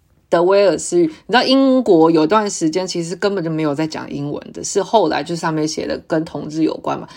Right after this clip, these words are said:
然后你讲的没有错，威尔斯语跟英语它的，的确是在，呃，语言的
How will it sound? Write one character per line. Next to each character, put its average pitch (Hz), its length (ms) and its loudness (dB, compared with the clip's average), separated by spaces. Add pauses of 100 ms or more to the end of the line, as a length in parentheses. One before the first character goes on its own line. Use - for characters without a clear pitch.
(160)
然 214 100 6
后 269 40 4
你 320 60 4
讲 196 140 2
的 156 60 2
没 180 100 -2
有 180 120 4
错， 185 180 0
威 220 140 4
尔 202 80 0
斯 190 200 -6
语 196 100 2
跟 180 160 -2
英 190 140 -4
语 170 80 0
它 175 140 -6
的， 165 200 2
的 165 240 0
确 185 220 0
是 175 160 -6
在， 165 320 0 (480)
呃， 285 360 4
语 185 240 0
言 175 300 6
的 143 880 0